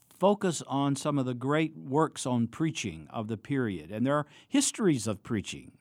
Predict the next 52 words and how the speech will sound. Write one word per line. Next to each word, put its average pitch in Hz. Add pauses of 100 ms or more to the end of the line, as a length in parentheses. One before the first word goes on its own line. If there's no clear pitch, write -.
(120)
that 110
have 113
been 117
written 135
that 117
cover 143
the 131
Reformation 110
very 104
wa-, 120
well. 127 (400)
One 147
of 147
the 135
great, 147
I 135
think, 120
uh, 104
scholars 160
and 110
the 107
most 123
recent 131
generation 123
was 120
a 120
man 120
named 113 (200)
Hughes 196 (100)
Oliphant 160 (120)
Old, 139
O 139
L 147
D. 123 (380)
And 110
he 156
wrote, 147
I 123
think 262
it's 196
a 98
four 170
or 117
five 131
volumes, 113
uh, 113
set 139
on 117
the 113
history 135
of 107
preaching, 120